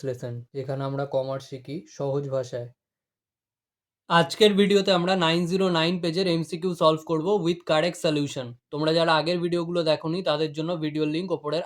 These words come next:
আই বাটনে দেওয়া থাকবে। তাহলে শুরু করা যাক। Partnership is a business where number of proprietors is two or more than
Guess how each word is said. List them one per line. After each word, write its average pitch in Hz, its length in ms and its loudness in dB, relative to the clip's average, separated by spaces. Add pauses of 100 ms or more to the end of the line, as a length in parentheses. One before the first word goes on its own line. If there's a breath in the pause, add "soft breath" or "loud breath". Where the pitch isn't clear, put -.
আই 147 140 -2
বাটনে 151 360 -4
দেওয়া 135 240 -2
থাকবে। 117 240 -12 (260)
তাহলে 147 340 2 (200)
শুরু 165 260 -2
করা 139 240 0
যাক। 117 120 -10 (1600)
Partnership 202 540 2 (100)
is 185 60 -2 (100)
a - 80 -2
business 185 360 0
where 175 160 6 (100)
number 170 320 2
of 190 40 0 (100)
proprietors 180 520 0 (120)
is 180 80 -2 (120)
two 196 120 -2 (120)
or 180 60 2 (140)
more 170 220 0
than 170 120 2